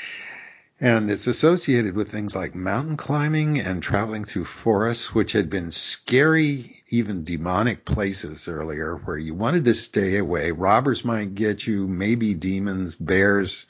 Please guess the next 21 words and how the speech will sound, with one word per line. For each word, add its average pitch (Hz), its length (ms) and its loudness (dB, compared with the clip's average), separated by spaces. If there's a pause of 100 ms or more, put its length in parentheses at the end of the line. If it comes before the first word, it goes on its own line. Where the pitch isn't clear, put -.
(540)
you - 140 -8
know, 80 480 -8
all 120 140 4
kinds 95 320 -2
of 78 100 -6
dangers. 78 460 -2 (400)
And 92 420 0
it's - 540 -4
the, 107 80 2
with 95 180 0
the 98 140 2
emergence 123 720 4
of 95 560 -2 (420)
the 95 140 -2
Romantic 95 640 -4
movement, 78 400 -4
this - 240 -2
notion 87 480 -4
comes 82 360 -2
along 78 420 -6
that, 76 140 -10